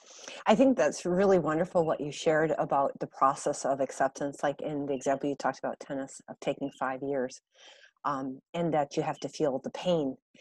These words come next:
Uh, because I think a lot of people come in, they're like, "Okay, I accept. Now, now what?"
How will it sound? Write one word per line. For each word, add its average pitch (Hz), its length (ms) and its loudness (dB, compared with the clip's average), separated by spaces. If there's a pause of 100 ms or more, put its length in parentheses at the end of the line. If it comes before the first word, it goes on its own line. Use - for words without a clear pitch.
(340)
Uh, 143 160 6
because 175 220 2
I 170 60 8
think 175 180 4
a 180 60 6
lot 165 140 8
of 175 40 4
people 165 240 2
come 160 240 0
in, 160 100 2
they're 147 140 0
like, 143 180 0
"Okay, 196 300 8
I 165 80 12
accept. - 480 6
Now, 156 260 6
now 175 200 6
what?" 170 280 8